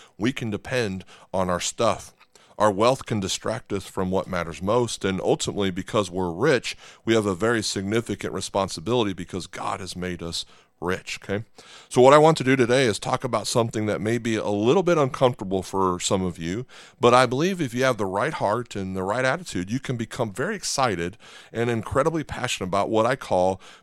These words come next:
being a rich giver, okay? I wanna ask you a question. How many of you would love to be below average in life? How many of you would love to be below average in life? None of you are probably super excited about that, right?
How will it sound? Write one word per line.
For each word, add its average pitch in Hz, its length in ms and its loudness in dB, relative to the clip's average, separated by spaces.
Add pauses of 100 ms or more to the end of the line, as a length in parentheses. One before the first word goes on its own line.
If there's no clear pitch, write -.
being 135 360 2
a 98 360 -2
rich 104 480 -4
giver, 92 400 -6 (180)
okay? 104 340 -4 (440)
I - 60 0
wanna 151 160 8
ask 175 240 2
you 131 80 0
a - 20 -2
question. - 420 -8
How 123 220 4
many 214 260 2
of 214 220 0
you 90 420 -6 (480)
would 113 180 4
love 143 360 6
to - 100 -6
be 107 260 -2
below 101 440 4
average 90 560 -2 (320)
in 95 140 -8
life? - 340 -10 (100)
How 135 120 4
many 185 100 2
of 170 80 2
you 143 80 2
would 120 140 4
love 123 160 8
to 113 80 -6
be 101 140 0
below 98 260 6
average 87 320 0
in 78 100 -6
life? - 320 -14 (680)
None 107 320 2
of 160 100 2
you 143 100 0
are 113 60 -2
probably 117 320 4
super 107 320 -2
excited 127 380 -2
about 92 260 -6
that, - 180 -10
right? 95 320 0